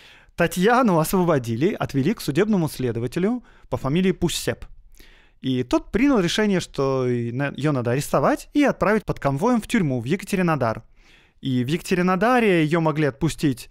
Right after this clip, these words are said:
до суда на поруки с залогом всего лишь сто рублей. Ну, это,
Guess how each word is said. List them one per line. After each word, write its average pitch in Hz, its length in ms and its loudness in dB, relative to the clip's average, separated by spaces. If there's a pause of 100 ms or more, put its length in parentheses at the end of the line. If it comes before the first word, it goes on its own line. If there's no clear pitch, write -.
(140)
до 160 140 0
суда 139 260 -2
на 131 80 -4
поруки 247 480 0
с 175 60 0
залогом 165 500 2
всего 170 240 0
лишь 196 160 -2
сто - 300 0
рублей. 120 400 0 (300)
Ну, 165 340 0 (100)
это, 123 380 -4